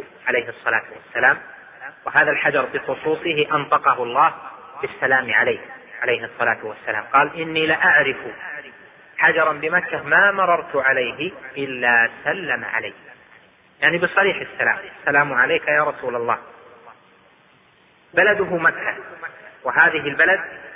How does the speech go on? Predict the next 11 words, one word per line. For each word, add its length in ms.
هي 120
التي 320
نبئ 360
فيها، 420
وهي 220
التي 400
أرسل 480
فيها، 380
وهي 220
التي 300
بها 400